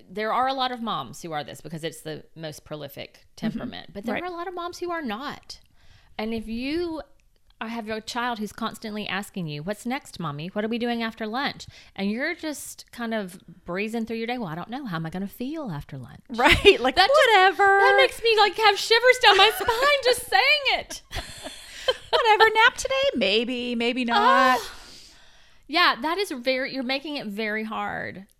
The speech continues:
Speaker 1: on your child. They're feeling, um, likely feeling a little out of control, a
Speaker 2: Yeah.
Speaker 1: little uncertain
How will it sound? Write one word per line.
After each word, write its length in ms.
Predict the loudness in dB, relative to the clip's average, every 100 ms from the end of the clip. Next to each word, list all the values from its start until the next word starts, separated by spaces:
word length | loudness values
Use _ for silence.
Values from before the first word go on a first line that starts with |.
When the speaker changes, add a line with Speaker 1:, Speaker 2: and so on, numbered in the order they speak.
| _
Speaker 1:
on 140 | -10 -8
your 140 | -10
child. 420 | -8 -6 -6 -6
They're 120 | -8
feeling, 500 | -8 -6 -6 -6 -8 -12
um, 480 | -14 -14 -14 -14 -16 -16 -12
likely 500 | -2 -2 -2 -6 -8
feeling 400 | -8 -6 -6 -8
a 60 |
little 260 | -8 -6 -6
out 120 | -6
of 80 | -8
control, 540 | -12 -10 -10 -10 -12 -18 _ -12 -6
a 60 |
Speaker 2:
Yeah. 120 | -4 -4
Speaker 1:
little 160 | -4
uncertain 800 | -4 -4 -6 -6 -8 -8 -12 -12